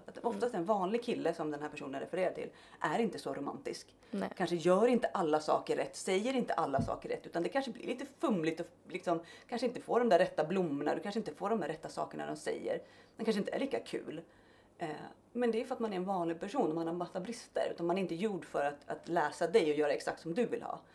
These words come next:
Speaker 1: Men de här personerna vill ju göra så att du ska komma in så fort som möjligt i deras liv och liksom s-, veva in dig, och då vill de liksom anpassa. Så att är det någon som verkligen känner att "Men det här är rätt för mig", vad den är, så, så kan man liksom vifta den här flaggan lite i alla fall.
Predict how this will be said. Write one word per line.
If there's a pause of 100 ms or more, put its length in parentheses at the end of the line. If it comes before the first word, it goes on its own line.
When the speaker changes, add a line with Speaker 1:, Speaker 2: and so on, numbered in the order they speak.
(120)
Speaker 1:
Men
de
här
personerna
vill
ju
göra (400)
så
att
du
ska
komma
in
så
fort
som
möjligt
i
deras
liv (480)
och
liksom
s-, (120)
veva
in
dig,
och
då
vill
de
liksom
anpassa. (300)
Så
att
är
det
någon
som
verkligen
känner
att
"Men
det
här
är
rätt
för
mig", (320)
vad
den
är,
så, (800)
så
kan
man
liksom
vifta
den
här
flaggan
lite
i
alla
fall.